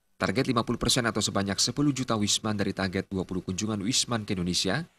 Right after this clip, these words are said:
yang ditetapkan pemerintah pusat akan membebankan Bali. Sebagai daerah yang akan memberi kontribusi kunjungan lebih besar,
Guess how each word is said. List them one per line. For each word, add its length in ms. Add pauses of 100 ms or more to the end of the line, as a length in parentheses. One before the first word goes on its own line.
(280)
yang 160
ditetapkan 400
pemerintah 400
pusat 320 (320)
akan 320
membebankan 480
Bali. 320 (640)
Sebagai 320
daerah 240
yang 160
akan 240
memberi 160
kontribusi 480
kunjungan 400
lebih 160
besar, 320